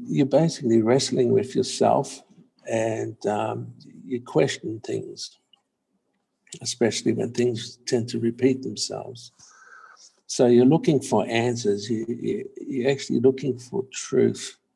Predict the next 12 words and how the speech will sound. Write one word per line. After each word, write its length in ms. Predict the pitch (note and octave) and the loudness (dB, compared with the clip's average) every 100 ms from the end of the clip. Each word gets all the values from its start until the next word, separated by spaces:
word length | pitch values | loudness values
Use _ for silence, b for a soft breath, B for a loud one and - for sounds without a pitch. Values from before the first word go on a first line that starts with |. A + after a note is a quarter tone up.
| _ | _
as 180 | A#2 A#2+ | -10 -8
it 100 | A#2+ A#2 | -12 -8
were. 340 | A2+ G#2+ A2 A#2 _ _ _ b b b _ _ _ _ - | -6 -6 -6 -12 _ _ _ b b b _ _ _ _ -2
And 160 | A2+ G#2+ | -2 2
then, 360 | A#2+ A#2+ A2+ | 2 4 2
um, 600 | G#2+ G#2+ G#2 G#2+ G#2+ A2 _ _ _ - - | 2 2 0 -4 -8 -14 _ _ _ -20 -4
little 360 | E3 C3 A2+ | 2 4 4
things 760 | - A#2 A#2 A2+ A2+ - - - _ _ _ - | 0 0 2 -2 -6 -10 -14 -20 _ _ _ -8
come 260 | A#2 A#2 | -6 -4
to 100 | A#2 | -6
mind, 440 | G2+ G#2 G#2 A2+ G2+ | -6 -4 -4 -4 -4
or, 400 | G2 G2 G2+ | -4 -4 -8